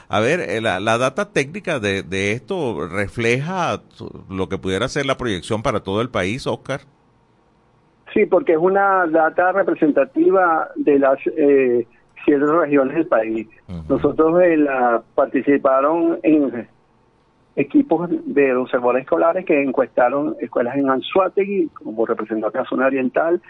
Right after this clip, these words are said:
Speaker 2: Bolívar, representante del sur del país, Apure, representante de la zona de llanos y frontera, eh, la central, eh, que sería la capital, hablando así, que sería Miranda, y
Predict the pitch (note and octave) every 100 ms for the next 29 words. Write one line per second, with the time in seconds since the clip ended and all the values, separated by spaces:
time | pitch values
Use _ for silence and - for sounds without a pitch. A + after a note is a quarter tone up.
0 | - _ C4+ D3 C#3+ E3 F3 E3+ B2+ A#2
1 | A2+ A2 G#2+ B2+ A#2+ - A#2+ C3+ C3+ D3+
2 | D3+ D#3+ - - _ - - D3 F#3 A3+
3 | A3 _ _ _ _ C3+ B2+ C#3 B2+ C3+
4 | A#2+ D3 C#3+ - C3 D3 C3+ A2+ C3+ -
5 | C3+ C3+ - B2 G#2+ A2+ E3+ D#3 F#3 -
6 | _ _ _ - C#3+ C3+ B2+ B2 A#2 -
7 | B2 D3 C3 D3 C#3+ D3+ A3 - _ _
8 | - - A#2 A#2 - C3 A#2+ A#2+ C3+ C#3+
9 | B2+ A#2 - A#2+ C#3 C#3+ B2 A#2+ B2+ D#3
10 | C#3+ C#3 - A#2 B2+ C3 C3+ E3 D3 B2
11 | - - A#2+